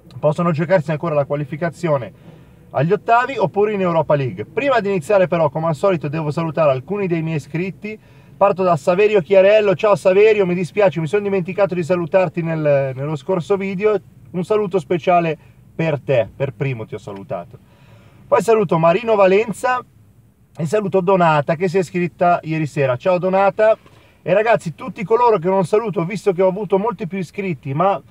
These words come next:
dovete scrivermelo ragazzi, perché se non avete un account YouTube, non siete registrati su YouTube, non mi compare, non mi compare il signor X si è iscritto. Purtroppo, purtroppo è così, quindi scrivetemelo. Allora ragazzi, detto ciò, partiamo con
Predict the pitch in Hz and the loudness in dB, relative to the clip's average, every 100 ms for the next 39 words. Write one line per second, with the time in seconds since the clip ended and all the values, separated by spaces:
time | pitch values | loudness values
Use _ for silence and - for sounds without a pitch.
0 | _ _ - 180 233 214 202 - 240 220 | _ _ -4 -4 -2 -2 -2 -4 -4 0
1 | 185 165 147 160 190 170 147 139 151 170 | 0 2 2 2 2 0 -2 -6 -6 -4
2 | 185 202 226 220 196 190 - 196 180 190 | -2 0 0 -2 0 -2 0 0 0 -6
3 | 185 202 202 165 160 170 180 170 175 170 | -6 -4 -4 -4 -2 -4 -4 -4 -4 -2
4 | 185 156 202 226 196 202 175 196 196 _ | -2 -4 -8 -8 -4 -4 0 -2 -2 _
5 | _ _ _ _ 175 220 226 220 214 185 | _ _ _ _ -2 -2 0 0 0 4
6 | 175 180 175 160 156 151 143 131 131 151 | 4 2 0 0 2 2 2 0 -4 -4
7 | 190 185 185 190 190 151 135 170 170 165 | -4 0 0 2 2 0 -4 -6 -4 -2
8 | 170 - 143 135 143 135 - 123 107 - | -4 -6 -12 -8 -8 -8 -10 -14 -14 -18
9 | - 139 160 156 143 139 - _ _ _ | -16 -8 -4 -4 -4 -6 -8 _ _ _
10 | _ _ _ - 147 - 196 - - 131 | _ _ _ -12 -4 0 2 0 -4 -6
11 | 120 175 156 135 190 190 165 147 147 139 | -4 -4 -4 -4 -4 -2 -2 -2 -2 -2
12 | 135 - _ _ _ _ _ _ _ - | -2 -6 _ _ _ _ _ _ _ 2
13 | 220 262 226 233 254 175 160 233 - 240 | 4 4 4 4 2 0 -2 -2 -4 -6
14 | 247 262 202 165 196 190 185 208 190 151 | -2 0 0 2 2 2 2 2 2 0
15 | 117 92 | -4 -6